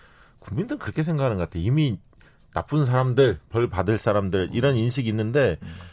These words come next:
Speaker 1: 재판이 너무 많아. 관련된 사람들이.
Speaker 2: 복잡하고.
Speaker 1: 그리고 너무 길어.
Speaker 2: 음.
Speaker 1: 막 이 년씩 막 이렇게 가는데
Speaker 2: 음.
Speaker 1: 국민들 이미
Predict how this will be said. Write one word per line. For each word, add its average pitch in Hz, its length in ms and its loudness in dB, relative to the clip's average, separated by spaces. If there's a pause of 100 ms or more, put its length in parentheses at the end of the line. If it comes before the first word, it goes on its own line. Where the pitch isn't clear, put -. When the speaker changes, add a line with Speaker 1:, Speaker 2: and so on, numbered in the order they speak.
Speaker 1:
재판이 185 500 -2
너무 156 480 0
많아. 101 540 -2 (460)
관련된 135 520 4
사람들이. 107 440 2
Speaker 2:
복잡하고. 120 460 -4
Speaker 1:
그리고 185 220 6
너무 190 280 6
길어. 175 560 4 (120)
Speaker 2:
음. 101 120 -8
Speaker 1:
막 127 120 6
이 156 240 6
년씩 214 460 4
막 123 160 4
이렇게 156 180 2
가는데 127 640 4
Speaker 2:
음. 87 240 -12
Speaker 1:
국민들 190 340 4
이미 147 360 2